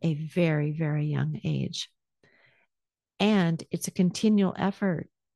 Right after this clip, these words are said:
to keep changing those neural paths and keeping them open. This is why I had to,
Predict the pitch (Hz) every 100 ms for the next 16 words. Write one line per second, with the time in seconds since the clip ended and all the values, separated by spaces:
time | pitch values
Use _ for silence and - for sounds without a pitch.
0 | _ _ _ - 180 - 202 202 - 196
1 | 196 190 185 175 180 180 170 185 190 185
2 | - 160 143 175 165 151 214 - 190 160
3 | 175 180 175 - - 147 _ _ _ _
4 | _ _ _ _ _ _ _ _ _ _
5 | _ - 226 - 453 - 175 170 165 165
6 | 170 190